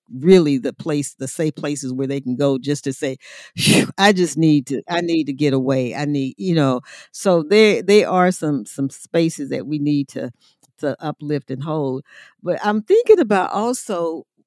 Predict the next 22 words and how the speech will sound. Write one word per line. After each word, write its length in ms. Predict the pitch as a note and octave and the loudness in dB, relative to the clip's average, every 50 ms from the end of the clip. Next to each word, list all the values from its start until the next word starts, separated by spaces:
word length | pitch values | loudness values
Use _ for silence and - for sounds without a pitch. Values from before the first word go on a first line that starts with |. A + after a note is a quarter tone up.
| _ _ _ _ _ _ _ _ _ _ _ _ _ _ _ _ - | _ _ _ _ _ _ _ _ _ _ _ _ _ _ _ _ -12
you 100 | A3 B3 | -10 -6
know, 160 | A#3 A3 G3+ | -4 -4 -4
this 280 | G3 C#4 F#4 F#4+ - - | -4 -4 -6 -6 -4 -8
is 140 | B3+ G#3+ | -8 -8
about 340 | - F#3+ D#3+ E3 D3+ D3 C#3 | -8 -6 -4 -2 -2 -2 -4
Black 260 | D#3 D3+ D3 C#3+ - | -4 -4 -4 -4 -4
workers. 340 | D3 D3 C3+ - - B2 A#2 | -6 -6 -6 -6 -8 -12 -10
That's 220 | A#2+ B2+ C#3 - - | -8 -10 -10 -10 -10
why 160 | C3 B2+ B2+ | -10 -10 -10
it's 100 | C#3 - | -12 -14
called 400 | _ - B2+ B2+ C3+ C3 B2 _ _ _ _ A#2+ _ _ | _ -12 -8 -8 -8 -8 -8 _ _ _ _ -20 _ _
National 320 | - - A#2 - D3+ C#3 | -20 -18 -14 -12 -12 -10
Black 200 | C#3 C#3+ C#3+ - | -8 -8 -8 -6
Workers 300 | E3 D#3+ D#3 - D#3 D3+ | -6 -8 -8 -8 -10 -12
Center. 380 | - - A3+ A3 E3 A#2 F#2 F#2+ _ _ _ _ _ _ _ _ _ _ _ _ _ _ _ _ _ _ _ _ - | -8 -6 -6 -6 -6 -6 -10 -12 _ _ _ _ _ _ _ _ _ _ _ _ _ _ _ _ _ _ _ _ -4
But 120 | A#3 A#3 | -4 -2
there 200 | - D4 E4 E4+ | -2 -2 -2 -2
are 40 | D4 | -2
times 680 | - - - - C#4 C#4 C4+ B3+ A#3+ A3 F#3 F3 - - | -4 -8 -8 -6 -4 -2 -2 -2 -4 -6 -6 -10 -12 -10
when 200 | D#3 E3+ D#3+ D3 | -8 -6 -6 -6
Black 280 | D#3 E3 E3 E3+ - | -6 -6 -8 -8 -8
workers 560 | F3 D#3+ D#3+ D#3 - D3 - C#3+ C#3+ C#3+ - | -8 -8 -8 -8 -10 -12 -14 -14 -14 -16 -18